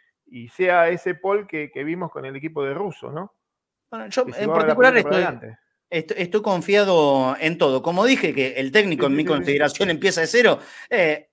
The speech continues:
Speaker 2: a, al proceso nuevo los jugadores también, ¿no? Eh, técnico nuevo, vida nueva, podemos decir, y a partir de ahora, eh, evaluaremos. Dirige Tello. Ah, una cosa que quiero decir antes de olvidarme de esto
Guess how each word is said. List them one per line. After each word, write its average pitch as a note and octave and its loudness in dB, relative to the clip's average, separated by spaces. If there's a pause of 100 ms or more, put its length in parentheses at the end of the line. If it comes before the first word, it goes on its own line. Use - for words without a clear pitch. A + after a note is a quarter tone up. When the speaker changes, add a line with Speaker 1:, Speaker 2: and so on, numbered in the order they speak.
(140)
Speaker 2:
a, D3+ 2
al F3+ 6
proceso G#3+ 0
nuevo G#3+ 4
los C3 0
jugadores D3+ 0
también, F#2+ -8
¿no? C#3+ -8
Eh, G#2 -10
técnico E3 -2
nuevo, E3 2
vida C#3 0
nueva, A2+ -4
podemos A#2 -6
decir, F#3 0
y B2 -6
a A2+ -4
partir B2 -8
de A#2+ -4
ahora, D3 0 (300)
eh, G2+ -8
evaluaremos. C3+ -2 (260)
Dirige F#3 -2
Tello. - -6 (380)
Ah, B3+ -2
una A#3 0
cosa - -8
que D3 -16
quiero G3+ -12
decir F#3 -12
antes G3+ -8
de F#3 -4
olvidarme F3+ -6
de G3 -6
esto G#3+ -12